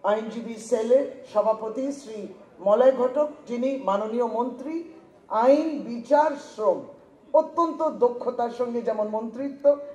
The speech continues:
সেই দক্ষতা এবং একটা সুন্দর temperament রাখেন তিনি। আপনাদের সঙ্গে সংগঠনের এই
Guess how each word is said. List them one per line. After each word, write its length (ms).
সেই 160
দক্ষতা 520
এবং 280
একটা 280
সুন্দর 360
temperament 540
রাখেন 360
তিনি। 200
আপনাদের 480
সঙ্গে 360
সংগঠনের 680
এই 160